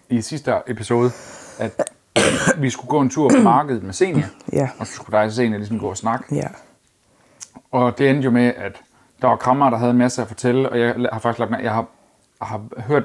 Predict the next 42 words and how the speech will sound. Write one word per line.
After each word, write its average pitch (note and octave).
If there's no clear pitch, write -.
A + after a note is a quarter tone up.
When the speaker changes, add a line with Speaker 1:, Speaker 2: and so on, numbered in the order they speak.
Speaker 1:
noget, A#2
noget C#3
af A#2
sidste A2+
afsnit. G#2+
Speaker 2:
Ja. -
Speaker 1:
Og A#2
jeg G#2
var G2+
overhovedet A#2+
ikke A#2
tilfreds A#2+
med A#2
mig G#2+
selv. A#2
At A#2+
høre B2+
Senior A2
stå -
og G#2
sige, G#2
"Far, A#2+
må B2
jeg G#2+
gerne A2+
købe?" C3+
Jeg B2
tror, B2+
hun A2+
siger B2
det A#2+
ti C3+
gange. G#2+
Speaker 2:
Ja. F2
Speaker 1:
Og A#2+
jeg A#2+
indser C3+
hende G#2+
næsten A2+
ikke, G#2+
før, B2
Speaker 2:
Mm. E3